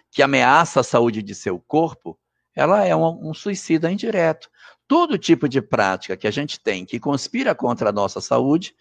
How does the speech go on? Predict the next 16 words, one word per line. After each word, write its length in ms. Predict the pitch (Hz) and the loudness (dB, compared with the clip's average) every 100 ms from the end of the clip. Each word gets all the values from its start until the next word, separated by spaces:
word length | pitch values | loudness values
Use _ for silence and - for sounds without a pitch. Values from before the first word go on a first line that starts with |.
| _ - | _ -6
abrevia 580 | - 165 196 196 151 170 | 0 4 6 6 6 4
o 80 | 175 | 4
tempo 300 | 180 170 170 | 4 2 0
de 100 | 160 | 0
vida 220 | 165 165 | 2 0
na 140 | 170 180 | 0 0
Terra. 280 | 131 117 - | 2 2 4
Ora, 260 | 147 127 117 | 6 6 4
se 160 | - | 4
abreviou 500 | 147 151 151 143 147 | 4 4 4 4 2
o 60 | 147 | 2
tempo 240 | 135 127 | -2 -4
de 80 | 127 | -6
vida 220 | 131 139 | -6 -2
na 120 | 143 | -2
Terra, 380 | 135 143 143 160 | -2 -2 -2 -4